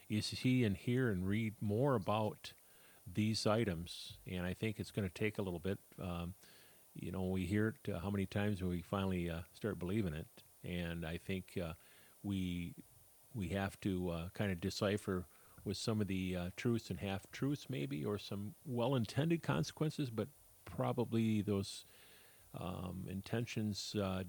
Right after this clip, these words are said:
did not produce good consequences, and that one of 'em is, uh, you know, every party store, every, uh, bait shop, every,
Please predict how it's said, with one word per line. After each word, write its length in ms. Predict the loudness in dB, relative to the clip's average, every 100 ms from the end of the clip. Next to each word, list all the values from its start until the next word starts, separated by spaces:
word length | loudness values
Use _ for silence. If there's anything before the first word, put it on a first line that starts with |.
| -6
did 160 | 0 2
not 240 | 2 0
produce 400 | -4 -2 0 0
good 220 | -2 -4 -2
consequences, 1000 | -4 -2 -6 -4 -6 -4 -6 -6 -10 -14 -8
and 180 | -4 0
that 260 | 0 -2
one 160 | -2 0
of 140 | 0
'em 120 | -2 -2
is, 280 | -2 -4
uh, 180 | -4 -4 -8 -18 -20 -20 -20 -20 -8
you 80 | -4
know, 80 | 0
every 140 | -2
party 360 | 0 2 2 0
store, 320 | -2 -2 -2
every, 360 | 0 -2 -2 -2
uh, 240 | -4 -6 -10 -2
bait 300 | 0 -2 -4
shop, 400 | -2 0 0 -2
every, 440 | -2 -4 -6 -10